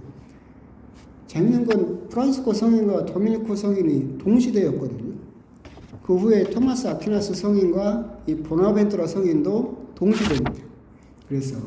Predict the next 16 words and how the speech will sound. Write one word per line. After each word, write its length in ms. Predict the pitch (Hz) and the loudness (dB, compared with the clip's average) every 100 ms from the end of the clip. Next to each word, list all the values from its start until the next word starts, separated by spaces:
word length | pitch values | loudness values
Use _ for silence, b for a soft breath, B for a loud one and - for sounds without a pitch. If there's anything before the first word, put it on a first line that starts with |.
| - B B B B - | -14 B B B B -4
어, 80 | |
이 240 | 143 185 190 | 0 2 0
도미니코 760 | 185 165 220 262 254 233 214 | 0 2 6 6 4 0 0
회에서 420 | 220 220 185 185 151 | 2 4 2 2 -2
배출한 760 | 180 175 165 165 185 196 190 | -4 -4 -4 -2 -2 -4 -8
가장 460 | - - 170 175 175 | -14 -14 -6 -4 -2
또 120 | 160 | 0
유명한 440 | 147 180 175 156 | 0 2 0 0
신학자가 760 | 139 165 160 - 123 120 208 277 - - | -2 -4 -6 -8 -8 -6 -6 -6 -10 -12
이 80 | 131 | -10
보나벤투라 880 | 127 131 156 180 175 147 147 123 - - | -8 -2 0 2 2 0 -2 -6 -10 -14
성인입니다. 600 | - 175 135 - - - - | -6 -2 -2 -2 -8 -14 -16
당시에는 600 | - 156 160 175 151 117 B B | -4 -2 2 2 2 0 B B
쌍벽이라고 1080 | - - 220 226 214 190 151 160 202 180 147 | -16 -10 -6 -4 -2 -2 -2 0 2 2 0
불릴 280 | 147 147 151 | -2 -2 -2
정도로, 340 | 147 127 120 | -4 -6 -8